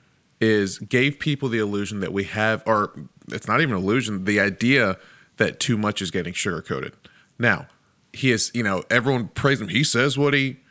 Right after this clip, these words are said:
he says what he thinks. He says all this other stuff. It's gotten more people saying that, and in my opinion, it has removed and I'm doing my air quotes, the mask off of a lot of other people. Now, I, I enjoy in my life not having to worry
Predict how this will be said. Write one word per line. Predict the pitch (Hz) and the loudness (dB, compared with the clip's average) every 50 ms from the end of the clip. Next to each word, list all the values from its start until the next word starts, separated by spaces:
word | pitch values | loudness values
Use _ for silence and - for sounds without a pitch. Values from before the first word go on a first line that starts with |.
| _ _ | _ _
he | - | -8
says | - 120 131 143 131 135 | -2 0 0 0 2 2
what | 151 156 | 0 2
he | 151 147 | 2 0
thinks. | 135 - 170 156 113 101 | 0 0 0 0 0 -2
He | 95 87 | -6 -2
says | - 120 123 127 139 | 0 0 2 2 2
all | 139 139 | 2 2
this | 131 143 - | 0 0 0
other | 170 156 156 127 | 0 0 0 0
stuff. | - - 104 87 - - | 0 -2 -2 -2 -2 -2
It's | - 113 - - | -4 -4 -4 -2
gotten | - 127 135 151 170 147 123 | 0 2 2 2 0 0 0
more | 117 120 123 120 117 | 0 0 0 0 -2
people | - - - 139 135 123 120 98 87 | -4 -6 -4 -4 -2 0 -2 -2 -2
saying | - - - 131 151 156 143 120 | -2 -2 0 0 0 0 0 0
that, | 92 90 - | 0 0 0
and | 85 98 | -2 -4
in | 98 95 | -4 -4
my | 95 92 90 85 | -2 -2 -2 -4
opinion, | 90 - - - 190 202 180 135 113 104 101 - - - - - - - | -4 -6 -2 0 0 2 4 2 2 0 -2 -4 -8 -16 -20 -20 -4 0
it | 113 127 117 | 0 2 2
has | 117 123 110 104 92 - - | 2 0 0 0 -2 -6 -8
removed | - 98 113 107 104 113 120 131 139 139 131 123 117 95 90 - - - _ _ _ _ _ | -4 -2 0 0 2 2 2 2 4 4 4 4 2 0 -4 -8 -14 -18 _ _ _ _ _
and | 98 | -2
I'm | 101 101 | 0 2
doing | 98 107 101 82 | 2 2 2 2
my | 87 - - | 0 0 2
air | - 151 180 170 | 4 4 4 4
quotes, | - - - 110 95 98 98 - - | 2 0 0 2 2 2 2 0 -6
the | - 87 - 98 | -4 -2 -2 0
mask | 92 98 101 113 120 117 98 95 - - - - - - - _ | 2 2 4 4 4 4 2 0 -2 -6 -8 -10 -16 -20 -6 _
off | - 92 98 - - | 0 0 0 0 0
of | 107 98 90 - - | -2 -2 -2 -2 -2
a | 95 | 0
lot | 95 90 92 92 92 | 2 2 2 2 0
of | 90 87 | 0 0
other | 98 98 87 92 | -2 0 0 -2
people. | - - - 165 165 - - - - - - - - - - _ _ _ | -4 -2 0 0 0 0 -4 -8 -8 -12 -16 -20 -20 -20 -20 _ _ _
Now, | - 123 123 117 110 - | 2 4 4 4 4 4
I, | 92 110 113 110 95 - - _ | 2 2 2 0 -2 -6 -2 _
I | - 110 120 127 | 2 4 4 4
enjoy | 123 117 113 107 - 123 147 170 175 143 120 107 | 2 0 0 0 0 2 2 4 4 4 2 2
in | 85 101 104 98 | 2 0 0 2
my | 101 107 143 170 160 | 4 4 4 4 4
life | 139 107 92 87 92 - - - | 4 4 2 2 0 -2 -6 -10
not | 95 101 101 104 110 123 151 - - | -10 -6 -2 2 4 4 4 4 2
having | - 127 123 107 117 110 101 | 2 0 2 2 0 -4 -4
to | - 113 | -4 -4
worry | 98 92 92 87 90 98 110 131 156 156 127 101 92 92 | -4 -4 -6 -8 -4 0 0 2 4 4 2 2 0 -2